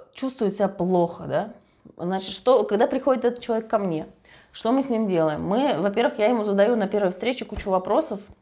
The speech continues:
Мама, папа, там, м, семейная отягощенность, состояние здоровья, там много-много-много всего надо мне узнать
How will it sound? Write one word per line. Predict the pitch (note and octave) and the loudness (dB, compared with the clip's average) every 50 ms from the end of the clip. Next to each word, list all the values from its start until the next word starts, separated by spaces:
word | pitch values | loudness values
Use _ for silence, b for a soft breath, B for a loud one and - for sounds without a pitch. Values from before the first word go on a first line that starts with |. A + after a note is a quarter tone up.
| _ _ _ _ _ _ _ _ _ - - D3 | _ _ _ _ _ _ _ _ _ -20 -14 -6
Мама, | D#3 E3+ F#3 G#3 B3 A3+ G#3 F#3+ | 0 4 4 6 6 4 4 2
папа, | G3 - G#3 G#3+ G#3+ G#3 F#3+ | 2 4 4 4 4 2 -2
там, | F#3+ - E3+ D#3 D3+ D#3+ D#3 D#3+ E3+ - - D2 D#2 - - - - - - D2 D2 D2 C#2 B1+ A#1+ - - | -4 -6 -8 -8 -8 -8 -8 -8 -8 -8 -10 -10 -10 -12 -12 -12 -12 -12 -12 -12 -10 -10 -10 -10 -10 -10 -10
м, | - G3+ | -12 -10
семейная | - - G#3 G3+ G3 G3+ F#3+ E3+ E3+ | -6 -2 2 2 4 4 4 2 0
отягощенность, | F#3 - E3 F3 F3 F#3+ F#3+ - - B3 A3+ A3 G3+ F#3 F#3+ F#3 - - - | -2 -4 -2 0 0 0 0 0 0 2 2 2 2 0 -2 -4 -8 -14 -10
состояние | - - - - G3 F#3+ F#3+ F3+ F3 | -10 -8 -4 -2 -2 -2 0 -2 -4
здоровья, | E3+ E3+ F3 F3+ G3+ A#3 A3+ G#3 F#3 | -2 2 2 2 4 4 2 2 0
там | - E3 D#3+ D#3+ | 2 0 0 0
много-много-много | F3+ A3+ B3+ A#3+ G3 F#3 F#3 F#3+ F#3 F3 E3+ E3+ F3 F3 E3+ - | 0 0 0 0 0 0 0 0 -2 -2 -2 -2 -2 -2 -4 -4
всего | - - - - F3+ F3 E3+ | -6 -10 -8 -4 -2 -2 -2
надо | E3+ F3 E3+ E3+ | -2 -4 -6 -6
мне | E3+ E3+ E3+ | -6 -4 -4
узнать | E3+ F3+ F#3 A3 B3 D#4 F4 - | -4 -4 -2 2 2 2 2 -2